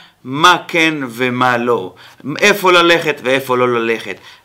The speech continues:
אבל האדם שנדרש ממנו גם להשפיע על אחרים, להחזיר טובה לאלה שעשו לו,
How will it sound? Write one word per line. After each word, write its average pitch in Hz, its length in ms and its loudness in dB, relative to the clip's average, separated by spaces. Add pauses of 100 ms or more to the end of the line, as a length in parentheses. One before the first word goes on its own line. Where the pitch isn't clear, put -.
אבל 196 320 4
האדם 170 680 4
שנדרש 170 680 0
ממנו 175 360 -2
גם 180 180 2
להשפיע 233 920 2
על 208 140 2
אחרים, 190 480 0 (320)
להחזיר 147 800 0
טובה 208 500 4
לאלה 214 340 2
שעשו 180 480 2
לו, 143 240 2